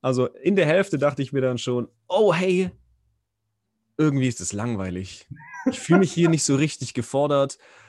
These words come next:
Dann habe ich währenddessen angefangen zu studieren, also ein Fernstudium währenddessen angefangen, meine Ausbildung fertig gemacht,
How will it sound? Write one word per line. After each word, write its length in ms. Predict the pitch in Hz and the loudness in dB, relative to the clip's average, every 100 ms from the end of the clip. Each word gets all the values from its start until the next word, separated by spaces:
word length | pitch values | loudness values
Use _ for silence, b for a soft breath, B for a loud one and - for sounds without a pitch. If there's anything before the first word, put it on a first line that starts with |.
| B B | B B
Dann 120 | 123 | 2
habe 140 | 143 156 | 2 2
ich 140 | 123 | 2
währenddessen 420 | 151 170 147 147 | 0 0 -2 -2
angefangen 480 | 107 147 147 139 131 | -2 -2 -2 -2 -4
zu 140 | - 120 | -4 -6
studieren, 720 | 123 110 147 180 180 170 151 | -4 0 2 2 0 -6 -12
also 240 | 110 107 | -8 -4
ein 80 | 104 | -4
Fernstudium 640 | - 127 147 156 143 131 | -2 -4 -2 -4 -2 0
währenddessen 420 | 123 120 139 143 131 | 0 0 0 0 -2
angefangen, 840 | 127 113 127 123 117 - _ _ | -2 -2 -4 -4 -6 -10 _ _
meine 180 | 117 120 | -2 2
Ausbildung 400 | 151 160 151 139 | 2 2 0 0
fertig 340 | - 156 151 | 0 -2 -2
gemacht, 440 | - 131 135 - | -4 -2 -2 -6